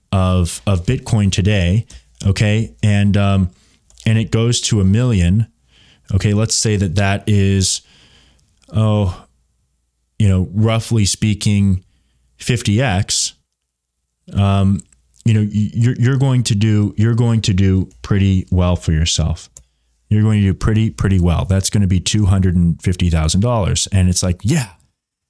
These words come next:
you know, but it could be two hundred fifty million dollars. It's like, okay, right. And that's why you're an amateur and they're professionals, because they can appreciate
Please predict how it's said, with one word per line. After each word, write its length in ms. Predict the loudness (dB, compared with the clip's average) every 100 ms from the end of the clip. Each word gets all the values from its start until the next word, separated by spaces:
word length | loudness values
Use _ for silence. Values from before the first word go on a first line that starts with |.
| _ -2
you 80 |
know, 100 | 0
but 200 | 0 -2
it 100 | -4
could 240 | -2 -2 0
be 300 | 0 0 -4 _ _ -6
two 120 | -2
hundred 160 | 0 0
fifty 200 | 0 0
million 320 | 0 2 0
dollars. 360 | 0 -2 -4 -6
It's 120 | -4
like, 160 | -4 -4 -6
okay, 520 | -2 -2 -2 -2 -6 _ _ _ _
right. 260 | -2 -2 -2
And 220 | 0 2
that's 340 | 2 0 -4 -2
why 240 | 0 0
you're 400 | 2 2 2 0
an 160 | 0 0
amateur 480 | 2 0 0 -2 0
and 240 | 0 2
they're 180 | 2 0
professionals, 760 | -2 -2 -2 -2 -4 -6 -12 -14 _ _ _ _ _ _ _ _ _ _ _ _
because 580 | -2 0 0 0 -4 -10 _ _ _ _ _ _ _ -2
they 260 | 0 0
can 200 | 0 -2
appreciate 840 | -2 -4 -2 -2 0 0 0 -4